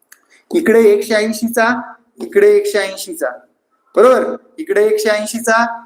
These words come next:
या ठिकाणी एकशे ऐंशीचा. मग मित्रांनो, लक्षात घ्या,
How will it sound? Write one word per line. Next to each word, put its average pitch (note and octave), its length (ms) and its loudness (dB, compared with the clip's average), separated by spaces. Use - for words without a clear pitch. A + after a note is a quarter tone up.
या F#3+ 220 2
ठिकाणी A3 580 -2
एकशे A#3 400 2
ऐंशीचा. G3+ 540 0
मग E3+ 80 -8
मित्रांनो, G#3+ 920 2
लक्षात G#3 360 -2
घ्या, E3 260 -2